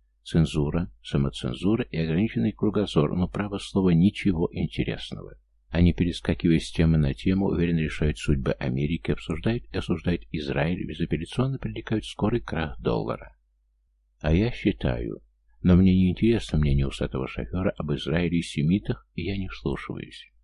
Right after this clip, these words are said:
Больше не надо судорожно хватать глазами настроение окружающих меня людей, их разговоры и все то, что недавно еще было жизненно важным для сохранения жизни, здоровья и чести.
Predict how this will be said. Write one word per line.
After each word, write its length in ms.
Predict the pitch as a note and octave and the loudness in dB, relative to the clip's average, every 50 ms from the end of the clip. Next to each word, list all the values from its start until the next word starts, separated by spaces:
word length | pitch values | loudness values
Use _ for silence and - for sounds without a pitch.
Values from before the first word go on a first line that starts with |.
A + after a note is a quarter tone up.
| _ _ _ _ _ _ _ | _ _ _ _ _ _ _
Больше 400 | - E2 F2 F#2+ F#2 - - F#2+ | -8 0 0 0 0 2 2 2
не 120 | F#2+ F#2+ F#2+ | 2 2 0
надо 260 | G2+ A2 G#2 G2 F#2+ | 0 -2 0 -2 -2
судорожно 500 | - - - G2+ G2 F#2+ - F#2 F#2 F#2+ | -2 0 0 0 0 0 -2 -2 -2 -2
хватать 440 | - - F2+ E2 - - F#2 - - | -2 -2 -4 -2 -2 -4 -6 -6 -4
глазами 460 | - G2+ F2+ D#2 F#2 G2+ G2 G2 F#2+ | -2 -2 0 0 0 0 2 4 4
настроение 580 | F2 F2 D#2+ - - - E2+ F2 F2+ F2 F2+ D#2+ | 4 4 2 -2 -4 -2 -2 2 2 4 2 2
окружающих 680 | D2 - - D#2+ - F2+ E2+ E2 - - - - - - | 0 -2 -6 -4 -2 0 0 0 0 -4 -6 -4 -2 0
меня 240 | E2 D#2+ D#2+ D#2+ D2+ | 0 2 2 2 2
людей, 400 | D#2+ D#2+ D2 - - A#1 A#1 - | 2 0 -2 0 -4 -4 -4 -4
их 200 | - - - - | -6 -8 -4 -2
разговоры 580 | F#2+ F2 D#2+ D#2+ - F2 F#2 G#2+ - A2 G2+ | -2 -2 -2 -2 -2 -2 0 0 0 0 0
и 40 | F#2 | 0
все 180 | - - F2 E2+ | 0 0 -4 0
то, 140 | - - G2 | 0 0 -2
что 180 | - - F3 | 0 -2 0
недавно 320 | F2+ F2+ E2 F#2 F2+ F#2 F#2 | 0 0 0 0 -2 0 0
еще 300 | F2+ E2+ - - D#2+ C#2 | -2 -2 -2 -2 -2 -2
было 260 | D2 E2+ E2+ F2 E2+ | 0 -2 -2 -2 -4
жизненно 380 | - F2+ E2 - D#2+ D#2+ D#2 | -4 -4 -4 0 0 0 0
важным 340 | D2 D2+ E2 E2+ - E2+ E2+ | 0 0 -2 -2 -2 -2 -2
для 120 | D#2+ D#2 D2 | -2 -4 -6
сохранения 480 | - - - - D#2+ E2 D#2+ D#2 D2+ | -6 -6 -2 0 2 4 4 2 2
жизни, 360 | - - - F#2 F2+ F#2+ F2+ | 0 0 0 0 0 0 -2
здоровья 500 | D#2+ D#2 D#2+ D#2+ D2 D#2+ D#2+ D2+ D2+ D#2+ | -4 -2 -2 -2 0 0 0 0 0 -2
и 140 | - - - | -2 -4 -8
чести. 600 | - - - - - - - - - G2+ G2 - | -10 -8 -6 -6 -6 -8 -12 -14 -16 -16 -18 -18